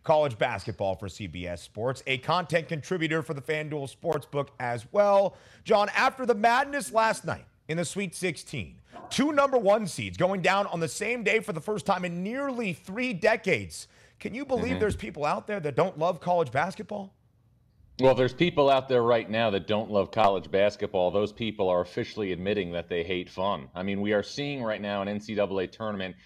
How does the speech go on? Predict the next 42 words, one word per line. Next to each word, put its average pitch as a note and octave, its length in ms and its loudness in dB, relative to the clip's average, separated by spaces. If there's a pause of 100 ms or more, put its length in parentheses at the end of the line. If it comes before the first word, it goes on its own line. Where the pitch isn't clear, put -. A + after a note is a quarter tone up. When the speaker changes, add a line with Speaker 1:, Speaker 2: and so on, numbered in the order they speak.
(140)
Speaker 2:
that C3 160 2
is G#2+ 160 -4
dominated D3 680 -2
by A2+ 180 4
parity. G#2 540 0
One C3 380 -2
year D3 180 0
ago, A#2 460 2 (220)
we A#2 140 -4
had A2 220 2
two C3 220 -6
teams B2+ 340 -10
push - 320 -6
out A2 220 2
from G#2 100 -10
the G2 80 -4
rest, F#2 340 0
Gonzaga F#2+ 580 -2
and F2 140 -10
Baylor. E2+ 420 0 (340)
This D3 280 -2
year, C#3 200 2
we B2 140 0
have A2 180 2
the F#2+ 60 -4
polar G2+ 440 0
opposite. G#2 420 -2
I G#2 60 -2
mean, G#2+ 220 -6
Ben, A#2+ 320 -2
think C#3+ 160 -6
about A#2+ 240 -2
this F#2 160 -6
for F#2 160 -6
a E2 40 -4
second. E2 420 -6 (260)
We A#2 180 -4
are C3+ 160 2
on A#2 160 0
Sweet C3+ 400 -10
sixteen C3 540 -12
Friday, F#2+ 640 0